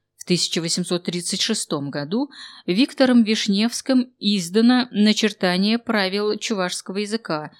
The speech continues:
и словарь, составленные для духовных училищ Казанской епархии. Эта грамматика Вишневского была серьёзным шагом вперёд в развитии чувашской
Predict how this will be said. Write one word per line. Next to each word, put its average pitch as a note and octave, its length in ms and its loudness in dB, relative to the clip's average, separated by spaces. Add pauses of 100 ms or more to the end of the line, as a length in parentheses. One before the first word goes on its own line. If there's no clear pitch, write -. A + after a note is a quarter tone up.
(160)
и F#3+ 100 -6
словарь, G3 540 -2 (160)
составленные G3+ 800 2
для F3 140 -2
духовных E3 560 -4
училищ G3+ 440 -4
Казанской F3+ 560 -4
епархии. E3 800 -8 (840)
Эта G3+ 240 0
грамматика F#3+ 580 0
Вишневского F3+ 680 -2 (320)
была A#3 240 2
серьёзным B3+ 680 2
шагом F#3+ 500 -2
вперёд A3 540 -2
в D#3 60 -12
развитии E3 580 -4
чувашской A3 760 -4